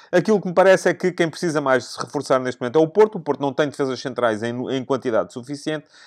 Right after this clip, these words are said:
Já se percebeu que Pep vai estar muito dentro e fora esta época, seja porque,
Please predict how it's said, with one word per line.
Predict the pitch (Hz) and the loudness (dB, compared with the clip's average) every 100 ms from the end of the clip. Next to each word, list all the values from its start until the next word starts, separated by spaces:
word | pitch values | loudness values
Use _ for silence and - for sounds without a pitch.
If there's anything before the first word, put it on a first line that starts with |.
| _ | _
Já | 139 | 2
se | 135 | 2
percebeu | - - 135 | 0 -2 -2
que | 127 - | -2 0
Pep | 139 120 | 2 2
vai | 95 120 | 4 2
estar | - 120 | 4 0
muito | 120 123 - | 0 -8 -6
dentro | 110 104 117 | -8 -6 -8
e | |
fora | - 127 127 | -2 -2 -2
esta | 123 | -4
época, | 135 151 - 107 | -2 -2 -4 -10
seja | 104 104 | -8 -4
porque, | 104 117 107 - 127 | -6 -6 -10 -2 -2